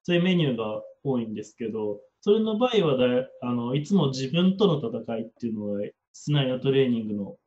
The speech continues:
多いんです、多いんですが、その、まあ、ZWIFTってやることによって、その、同じく、その、バーチャルの空間でレースすることができるので、あの、かなり、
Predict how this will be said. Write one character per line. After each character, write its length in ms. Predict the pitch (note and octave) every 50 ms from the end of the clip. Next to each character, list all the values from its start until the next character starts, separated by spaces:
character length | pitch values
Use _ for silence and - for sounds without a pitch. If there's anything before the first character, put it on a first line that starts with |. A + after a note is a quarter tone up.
| _ C#3
多 180 | C3 B2 A2+
い 140 | G#2+ G#2 F#2
ん 160 | E2 - -
で 140 | G#2 G#2 G2+
す、 380 | - - - - - - _ _ -
多 240 | C3+ C3+ C3 B2+ B2
い 60 | A#2+
ん 420 | A#2 A2+ A2+ - - - - -
で 100 | B2 B2
す 160 | - - A#2+
が、 280 | C3 F3 - C3 A#2 -
そ 120 | - B2
の、 340 | A#2+ A2+ A2+ A2+ - - - _ _ _ _ -
ま 80 | E3+
あ、 40 | D3
ZWIFT 360 | D3+ F3 F#3 - G#3 G#3 G3+
っ 40 | G3+
て 80 | G3 G3
や 100 | F#3+ G3
る 300 | A3 G#3 F#3 F3+ F#3+ -
こ 100 | G#3+ G3+
と 140 | F3+ D3+
に 80 | C#3 C3
よ 140 | A#2+ A2 G#2+
っ 60 | - _ _ -
て、 180 | D#3+ D3 C3
そ 140 | - - B2
の、 840 | A#2+ A2+ A2 A2 A2 G#2+ G#2+ G#2+ G#2 G#2 G#2 G#2 G#2 G#2 G#2 G#2 - _ _ _ _ _ -
同 180 | D#3+ E3+ E3+
じ 160 | E3+ F#3+ F#3+
く、 260 | - G3 F3+ E3+ - - E3+ D3
そ 100 | D#3 D3
の、 300 | C#3 C3 C3 C#3 - - - D3
バ 140 | D#3+ D#3
ー 20 | F3
チ 100 | F#3+ F#3+
ャ 40 | F#3+
ル 60 | F#3+
の 140 | E3+ D3 D3
空 180 | E3+ E3 D3+
間 300 | D3+ E3+ D#3+ D#3+ E3 F3+
で 360 | G3 A3+ G3 - - - - _ _ _ _ -
レ 120 | F3 G3 A3
ー 40 |
ス 160 | A3+ F#3+ D3+ C#3+
す 80 | C3+
る 80 | B2 A#2+
こ 80 | B2
と 80 | A#2 G#2+
が 100 | G#2 G2+
で 160 | G2+ G#2+ A#2
き 380 | A#2 - - A#2+ A#2 A#2 A#2 - _ _ _ - C3
る 160 | C3+ C3 B2+
の 200 | B2+ A#2 G#2+ G#2+
で、 380 | A#2+ A#2 A#2 A2+ G#2 - - _ _ _ _ _ _ -
あ 120 | B2 C3 C3
の、 380 | B2+ A#2+ A2+ A2+ A2+ A#2 A2+
か 160 | A#2 - E3
な 140 | E3 F3 F3+
り、 440 | F3 F3 E3+ E3 D#3+ E3 - -